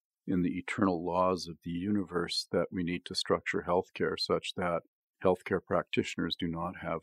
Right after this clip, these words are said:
time. Volume-driven practice is a contingency. There's lots of ways we could think of structuring and organizing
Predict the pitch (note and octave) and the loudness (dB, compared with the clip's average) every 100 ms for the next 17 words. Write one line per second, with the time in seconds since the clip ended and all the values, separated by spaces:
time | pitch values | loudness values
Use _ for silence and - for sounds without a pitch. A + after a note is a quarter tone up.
0 | - F2 F#2 F2+ D#2+ _ _ _ _ _ | -4 0 0 0 -6 _ _ _ _ _
1 | _ - F#2+ F2+ G2 F2 F#2+ E2 F2 - | _ -2 2 4 4 0 -2 -4 -4 -2
2 | F2 E2+ - F#2 - F2 E2+ - E2+ E2+ | -2 -2 -2 -2 0 -2 -2 -4 -6 -6
3 | - F2+ F2+ F2+ E2+ - E2 E2 - E2+ | -2 -2 -2 -4 -6 -8 -10 -8 -2 -2
4 | E2+ F2+ F2+ E2+ - E2 - F2 - _ | -2 -4 -2 -2 -2 -4 -2 -6 -6 _
5 | - F#2 E2+ - - E2+ - F2+ F2 F2+ | 0 0 0 -2 2 0 0 -2 0 -2
6 | F#2 F2+ E2 E2 - E2 | -2 -2 -2 -4 -6 -6